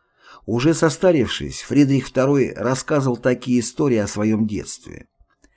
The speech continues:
Король Фридрих Вильгельм Первый врывается в комнату, где он с учителем занят латинским уроком, и начинает избивать учителя. Затем вытаскивает ребенка из-под стола, где тот спрятался, дрожа от страха,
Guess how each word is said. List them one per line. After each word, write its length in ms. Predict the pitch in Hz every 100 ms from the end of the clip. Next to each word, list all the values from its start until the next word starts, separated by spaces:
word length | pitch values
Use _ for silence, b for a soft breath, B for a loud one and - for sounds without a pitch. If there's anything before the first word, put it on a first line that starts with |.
| b b b
Король 320 | 117 135 160
Фридрих 480 | 139 147 151 131 123
Вильгельм 480 | 123 127 123 131 113
Первый 500 | - 156 120 78 -
врывается 640 | 76 110 139 143 131 - 139
в 80 |
комнату, 640 | - 98 85 76 65 - - b b b
где 180 | 107 139
он 160 | 185
с 120 | 143 160
учителем 480 | 143 - 143 120
занят 360 | 107 123 123 113
латинским 680 | 117 113 131 127 - 127 139
уроком, 500 | 151 107 - - - _ b b b
и 120 | 113
начинает 460 | 131 131 175 190 151
избивать 440 | 113 110 127 143
учителя. 640 | 165 - - 95 - 50 - _ _ _ _ _
Затем 440 | 82 135 139 202
вытаскивает 560 | 151 135 127 110 123 110
ребенка 440 | 117 117 110 107
из-под 280 | 107 - 113
стола, 520 | - - 120 147 156 - B B B
где 160 | 117
тот 180 | 113 110
спрятался, 600 | - 117 107 98 95 90
дрожа 360 | 92 113 107 104
от 100 | 107
страха, 580 | - 117 92 82 64